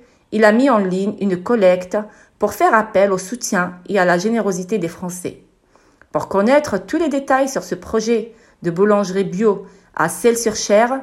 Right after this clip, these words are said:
dans le département de Loir-et-Cher, ainsi que les motivations de Monsieur Kopp et son ap-, son rapport aux produits bio, nous l'avons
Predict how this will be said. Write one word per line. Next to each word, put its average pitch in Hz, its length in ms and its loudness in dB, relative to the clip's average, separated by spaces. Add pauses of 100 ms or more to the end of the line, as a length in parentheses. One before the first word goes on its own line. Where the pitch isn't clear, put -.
dans 170 180 -2
le 165 100 0
département 233 580 0
de 175 100 0
Loir-et-Cher, 170 680 -2 (520)
ainsi 311 440 2
que 233 80 -2
les 196 120 2
motivations 247 600 0
de 190 80 2
Monsieur 185 300 -4
Kopp 285 360 0 (460)
et - 80 -8
son 180 240 -4
ap-, 262 340 0
son 175 240 -2
rapport 277 480 4
aux 185 60 -4
produits 180 380 -6
bio, 226 400 -2 (460)
nous 294 120 0
l'avons 180 400 2